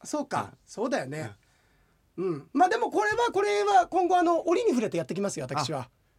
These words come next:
Speaker 1: うん。
Speaker 2: あ、折に触れてってことは、じゃあ、ずーっとやってくってことですか？
Speaker 1: そうだけど、でも、折、でもさすがにずーっとやってたらあれから、キリンのいいところでやめますよ。
Speaker 2: <laughs>
Speaker 1: うん。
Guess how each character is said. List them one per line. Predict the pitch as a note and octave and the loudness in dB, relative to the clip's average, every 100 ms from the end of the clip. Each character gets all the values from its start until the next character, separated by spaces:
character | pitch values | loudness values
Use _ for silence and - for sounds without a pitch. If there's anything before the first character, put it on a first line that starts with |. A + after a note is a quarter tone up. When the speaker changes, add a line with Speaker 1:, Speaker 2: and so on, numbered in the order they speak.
| _ - | _ 0
Speaker 1:
う | C4 | 2
ん。 | E3 - - | 2 -6 -6
Speaker 2:
あ、 | D3 E3 | -4 -2
折 | G3+ A#3 | -2 -2
に | |
触 | E3+ | -2
れ | D3 | -2
て | C#3+ | -4
っ | |
て | B2 | -8
こ | A#2+ | -8
と | |
は、 | G2+ | -8
じ | - | -8
ゃ | |
あ、 | G2 - | -14 -6
ず | D#3 | 0
ー | G#3 B3 A#3 G#3+ | 0 0 -2 -6
っ | - | -6
と | C3 | -6
や | G#2+ | -6
っ | |
て | - | -8
く | A#2+ | -12
っ | |
て | - | -12
こ | G2+ | -16
と | - | -16
で | |
す | - | -20
か？ | G2+ | -18
Speaker 1:
そ | - - - - - - E3 E3 F3 F3+ | -14 -12 -10 -10 -10 -6 -2 0 2 2
う | |
だ | F3 D#3 | 0 -2
け | F3+ | -2
ど、 | E3+ F3 E3+ E3+ E3 E3 E3 D#3+ E3 D#3+ - _ | 0 0 0 0 -2 -2 -2 -2 -4 -6 -8 _
で | F4 | 2
も、 | G#4+ C#4 | 6 6
折、 | C4+ C4 | 4 2
で | F#4 | 0
も | B3+ | -2
さ | - B3+ | 0 0
す | C4 | 2
が | C5 | 2
に | B4 E4+ | 2 2
ず | F4 | 2
ー | A4 | 2
っ | |
と | - | 0
や | G4 | 0
っ | |
て | G4 | 0
た | - | 2
ら | C4+ | 4
あ | |
れ | A3 | 4
か | G3 | 2
ら、 | F3+ - | 0 0
キ | E4 | 2
リ | F#4 | 4
ン | |
の | F4 | 6
い | E4+ | 4
い | |
と | C4 | 0
こ | E3 | -2
ろ | |
で | C#3+ C3+ | -2 -2
や | D3 | -2
め | |
ま | D3 C3+ | -4 -4
す | C#3 | -4
よ。 | - | 0
Speaker 2:
<laughs> | G#3+ G3+ G3+ F3+ B3+ | 0 0 -2 -4 0
Speaker 1:
う | A3 | 0
ん。 | F3 D3+ C3+ D#3 | 0 -2 -4 -6